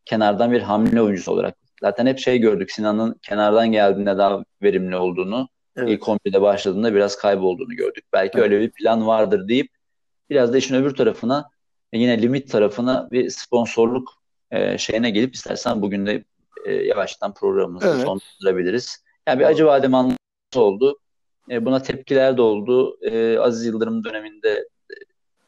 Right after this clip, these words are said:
Speaker 1: e, gidilmişti. Sonra işte iptal olmuştu. E, bugün tekrar bir Acıbadem sponsorluğu, e, yapıldı, imzalandı. Sen de haberini yaptın, yirmi milyon lira,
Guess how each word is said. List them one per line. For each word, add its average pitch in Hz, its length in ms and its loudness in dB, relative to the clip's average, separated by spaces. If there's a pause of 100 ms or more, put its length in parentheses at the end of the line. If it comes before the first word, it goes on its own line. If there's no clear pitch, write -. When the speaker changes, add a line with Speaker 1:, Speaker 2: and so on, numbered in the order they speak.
(120)
Speaker 1:
e, 110 40 -8
gidilmişti. 101 800 -4
Sonra 101 360 -6 (340)
işte - 520 -6
iptal 104 340 2
olmuştu. 90 640 0 (680)
E, 95 260 -6
bugün 110 300 -2
tekrar 113 580 -4 (140)
bir - 180 -8
Acıbadem 87 720 0
sponsorluğu, 85 960 -4 (300)
e, - 180 -8
yapıldı, 92 420 -2
imzalandı. 92 880 -2 (180)
Sen 98 260 -6
de 98 40 -2
haberini 98 360 2
yaptın, 92 320 -4
yirmi 101 260 -2
milyon 87 500 -4 (120)
lira, 92 360 0